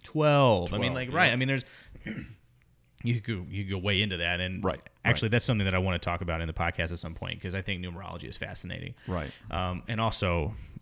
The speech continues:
Speaker 1: really weird, but I like it. So, anagogical, two for two,
Speaker 2: Mm-hmm.
Speaker 1: um,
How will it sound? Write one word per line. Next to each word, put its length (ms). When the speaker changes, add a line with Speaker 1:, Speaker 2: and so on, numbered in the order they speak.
Speaker 1:
really 440
weird, 440
but 440
I 60
like 260
it. 200
So, 640
anagogical, 720
two 140
for 100
two, 280
Speaker 2:
Mm-hmm. 120
Speaker 1:
um, 720